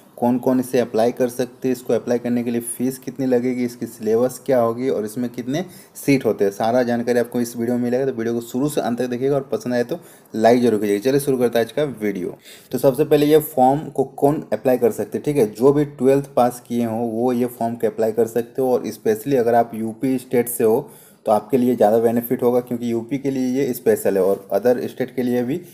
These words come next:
आपको, अ, मिल जाएगी, लेकिन यूपी वाले को ज़्यादा बेनिफिट होने वाला है, ठीक है। तो ट्वेल्थ पास होना चाहिए, स्ट्रीम आपका साइंस होना चाहिए, ठीक है।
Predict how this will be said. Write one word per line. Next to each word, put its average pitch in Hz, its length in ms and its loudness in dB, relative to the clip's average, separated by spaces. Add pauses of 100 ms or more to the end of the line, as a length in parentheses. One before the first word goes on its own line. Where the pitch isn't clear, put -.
(200)
आपको, - 240 0
अ, 104 240 4
मिल 120 220 4
जाएगी, 127 320 6
लेकिन 113 280 0
यूपी 113 280 -2
वाले 123 220 4
को 143 100 0
ज़्यादा 113 240 2
बेनिफिट 107 320 -2
होने 98 140 0
वाला 90 120 0
है, 90 60 0
ठीक 151 160 -2
है। 120 100 -2 (260)
तो 120 60 -4
ट्वेल्थ 131 380 4 (100)
पास 127 240 2
होना 131 180 2
चाहिए, 131 380 2
स्ट्रीम 123 300 -2
आपका 113 220 -2
साइंस 117 360 -4
होना 127 160 -2
चाहिए, 123 220 -4
ठीक 143 140 -2
है। 135 100 0